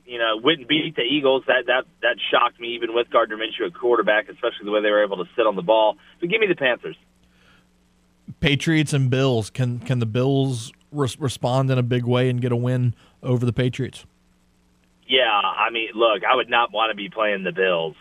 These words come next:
Speaker 1: next after what happened. Uh, I mean, that team is going to come out, you know, you're always motivated, but obvi-, obviously there's a little extra in this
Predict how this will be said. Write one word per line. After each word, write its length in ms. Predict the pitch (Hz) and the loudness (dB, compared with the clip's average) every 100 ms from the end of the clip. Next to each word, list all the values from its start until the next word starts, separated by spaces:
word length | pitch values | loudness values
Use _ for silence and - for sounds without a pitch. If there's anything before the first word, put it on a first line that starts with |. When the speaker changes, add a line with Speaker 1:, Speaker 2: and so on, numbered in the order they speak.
| - | -6
Speaker 1:
next 380 | 87 69 - - _ | -4 -4 -6 -16 _
after 380 | 90 92 - 87 | 0 0 0 -2
what 220 | 85 87 | 2 0
happened. 520 | 85 85 76 - 92 90 | 0 -2 -4 -8 -10 -4
Uh, 60 | |
I 380 | 80 92 90 95 | 0 2 0 -2
mean, 160 | 101 92 | -2 0
that 240 | 104 104 | -2 -2
team 240 | 107 101 92 | -6 -4 -4
is 100 | 85 | -2
going 240 | 104 98 | 0 0
to 40 | 90 | -2
come 220 | 98 95 | -2 2
out, 340 | 92 90 85 - _ _ | 2 2 0 -6 _ _
you 100 | 85 | -4
know, 100 | 87 | 0
you're 200 | 101 127 | 4 4
always 300 | 127 117 95 | 4 2 0
motivated, 640 | 113 107 95 92 90 92 | 0 0 2 0 0 -2
but 160 | 85 90 | 0 0
obvi-, 380 | 90 98 98 90 | 2 0 -2 0
obviously 380 | 95 95 90 95 | 0 0 -6 -4
there's 180 | 95 85 | -4 -2
a 60 | |
little 220 | 95 87 78 | 0 0 2
extra 320 | 95 - 92 | -2 -2 -4
in 80 | 87 | -2
this 140 | 92 | -4